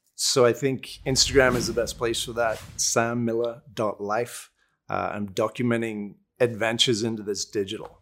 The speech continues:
This is, this is a rapidly unfolding environment. Uh, I think, I think video is the, uh, the best way to connect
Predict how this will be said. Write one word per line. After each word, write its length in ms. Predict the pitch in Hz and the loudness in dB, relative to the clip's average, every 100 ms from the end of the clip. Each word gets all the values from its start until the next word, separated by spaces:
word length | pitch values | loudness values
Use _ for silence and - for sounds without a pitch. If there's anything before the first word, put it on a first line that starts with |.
| _ | _
This 260 | 113 104 131 | -2 0 2
is, 380 | 113 101 - - - - | 2 0 -4 -10 -20 -10
this 120 | 113 117 | -4 -2
is 160 | 113 | 0
a 60 | 107 | 0
rapidly 680 | 107 113 104 113 127 120 | 2 0 0 -2 0 0
unfolding 580 | 113 117 104 117 117 117 | 0 -4 -8 -6 -4 -2
environment. 600 | 104 98 104 113 123 127 - - | -2 -2 0 0 0 -2 -8 -8
Uh, 280 | 98 98 90 | -6 -6 -8
I 120 | 104 | -10
think, 420 | 104 113 107 101 - - 104 | -6 -4 -4 -6 -16 -10 -6
I 80 | 101 | -4
think 220 | 113 101 | -4 -2
video 500 | 95 117 120 120 113 | 2 2 4 2 0
is 200 | 104 - | -4 -6
the, 240 | 110 107 | -6 -4
uh, 160 | 104 98 - - _ _ - | -4 -6 -12 -20 _ _ -4
the 80 | 107 | -2
best 320 | 117 110 - | 0 0 0
way 280 | 113 110 107 | 2 2 0
to 260 | - 120 | -6 -6
connect 560 | 113 117 104 110 - | -4 -4 -4 -4 -6